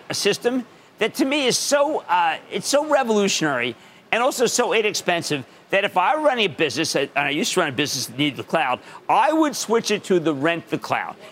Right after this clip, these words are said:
and only use it and pay for it. Consider it to be like the Uber for the cloud. I'm not kidding. And I think Frank's doing a great job. Now, here's the problem. He's losing boatloads of money. And like I have told you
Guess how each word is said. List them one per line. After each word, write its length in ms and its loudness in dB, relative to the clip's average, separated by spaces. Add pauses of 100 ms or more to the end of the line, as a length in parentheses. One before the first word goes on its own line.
and 180 -2
only 340 2
use 360 0
it 180 0
and 180 -2
pay 220 0
for 300 -2
it. 80 -16
Consider 380 -2
it 80 -10
to 60 -6
be 120 0
like 300 0
the 220 0
Uber 540 0 (240)
for 100 0
the 100 0
cloud. 520 2
I'm 140 0
not 180 0
kidding. 320 0 (380)
And 340 0
I 160 2
think 260 -2
Frank's 380 -2
doing 160 2
a 60 0
great 200 0
job. 300 0
Now, 320 2
here's 160 0
the 60 -2
problem. 340 -2 (200)
He's 200 0
losing 320 2
boatloads 460 2
of 40 -2
money. 220 -2 (320)
And 100 0
like 220 2
I 80 4
have 140 -2
told 280 2
you 80 -6